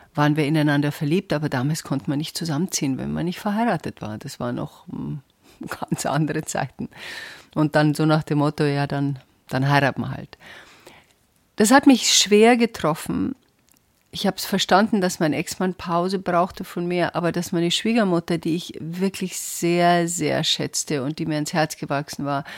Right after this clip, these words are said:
dass die sich so radikal von mir abgewandt hat, hat mich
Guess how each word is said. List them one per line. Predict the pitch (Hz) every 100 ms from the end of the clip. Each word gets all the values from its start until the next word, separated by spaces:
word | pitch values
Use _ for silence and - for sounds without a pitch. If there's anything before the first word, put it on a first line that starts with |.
| - - - _ _
dass | 175 175 -
die | 208 208
sich | 180 175
so | - 170 143 - -
radikal | - 156 170 196 196 - 165 123
von | - 156
mir | 151 -
abgewandt | - - 139 127 135
hat, | 165 -
hat | 175 -
mich | 156 - -